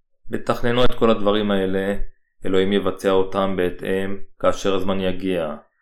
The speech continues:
מעשים אלה של ישוע, אשר גורמים לקדושים להלל ולשבח את אלוהים,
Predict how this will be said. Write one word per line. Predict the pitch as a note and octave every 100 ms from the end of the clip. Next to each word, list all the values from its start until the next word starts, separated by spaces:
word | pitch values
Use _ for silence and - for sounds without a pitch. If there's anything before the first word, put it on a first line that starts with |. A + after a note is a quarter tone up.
| _ _
מעשים | - G3 A#2 G#2
אלה | G#2 G2+
של | G#2 G2
ישוע, | G2+ - G#2 G2+ G2 G2 - _ _ -
אשר | - G#2
גורמים | G#2+ G#2+ G#2+
לקדושים | G2+ G#2+ - G#2
להלל | G#2 G2 G2+ G2+
ולשבח | G2+ - G2+ G2+ -
את | G2+
אלוהים, | G2+ G2 G2 G#2 A2+ B2